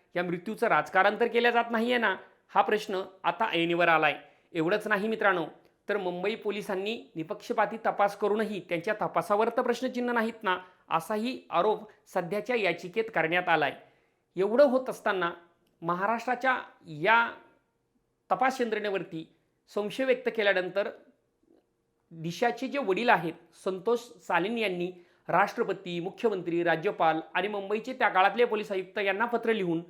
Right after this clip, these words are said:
"आमच्या कुटुंबांची बदनामी थांबवा" असं एक पत्र पाच ऑगस्ट दोन हजार तेवीसला दिलं होतं. परंतु दोन हजार पंचवीस साली पुन्हा एकदा त्यांनीच कोर्टात धाव का घेतली? नेमकं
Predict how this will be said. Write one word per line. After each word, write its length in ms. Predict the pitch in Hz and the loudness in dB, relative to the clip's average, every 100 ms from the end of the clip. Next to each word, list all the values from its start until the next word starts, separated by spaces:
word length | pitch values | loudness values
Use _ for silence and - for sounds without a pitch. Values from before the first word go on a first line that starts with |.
| - _ _ | -16 _ _
"आमच्या 360 | 160 202 - 269 | -4 -4 -2 -2
कुटुंबांची 600 | 254 202 208 202 196 233 | -2 -6 -4 -4 -4 -2
बदनामी 440 | 185 170 196 202 214 | -2 0 -2 -2 -2
थांबवा" 360 | 214 240 196 170 - | -2 4 4 4 0
असं 200 | - - | -8 0
एक 200 | 220 220 | 0 2
पत्र 260 | 240 - 185 180 - _ _ | 0 0 -2 -4 -12 _ _
पाच 240 | 214 226 | 0 2
ऑगस्ट 320 | 247 220 240 247 | 0 0 0 -4
दोन 340 | 180 170 202 | -4 -2 0
हजार 280 | 196 180 214 | -2 0 -2
तेवीसला 460 | 214 185 180 208 | -2 -6 -4 -2
दिलं 220 | 196 170 175 | 0 2 2
होतं. 300 | 156 151 123 - _ _ - | 0 -4 -8 -12 _ _ -2
परंतु 320 | 214 247 302 | 0 0 -2
दोन 220 | 202 208 | 0 0
हजार 260 | 202 208 247 | 2 2 2
पंचवीस 480 | 247 220 202 262 - | 2 -2 -2 -2 0
साली 220 | 208 170 - _ _ | 0 -2 -10 _ _
पुन्हा 260 | 214 226 254 | -8 -2 -2
एकदा 160 | 233 240 | -2 -6
त्यांनीच 480 | 254 196 185 240 - | -2 0 0 -2 2
कोर्टात 300 | 247 247 254 | 2 2 -2
धाव 200 | 220 240 | 0 2
का 160 | 254 | 2
घेतली? 400 | 220 180 170 143 - _ _ _ _ _ - | 0 -2 -6 -10 -12 _ _ _ _ _ -6
नेमकं 540 | 156 196 190 220 190 | -2 -2 0 0 0